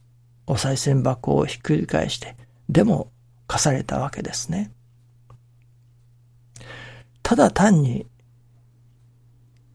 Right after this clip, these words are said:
全財産を貸してあげられたというわけではないのですね。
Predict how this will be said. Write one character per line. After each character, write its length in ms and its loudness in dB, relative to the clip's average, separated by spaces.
全 220 10
財 240 2
産 360 -4
を 260 -4
貸 200 -4
し 40 -14
て 140 0
あ 80 0
げ 140 -2
ら 140 2
れ 80 -2
た 160 -10
と 100 -10
い 120 4
う 180 2
わ 160 0
け 140 -2
で 140 2
は 260 0
な 160 2
い 80 -4
の 120 -4
で 120 -10
す 180 -6
ね。 220 -4